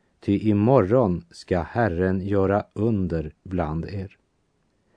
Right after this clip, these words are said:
Helgelse och gudsfruktan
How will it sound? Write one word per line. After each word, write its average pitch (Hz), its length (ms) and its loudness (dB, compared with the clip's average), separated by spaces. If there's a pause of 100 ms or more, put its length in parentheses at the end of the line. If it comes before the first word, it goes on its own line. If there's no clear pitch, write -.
(280)
Helgelse 120 1000 4 (360)
och 113 340 4
gudsfruktan - 1120 -4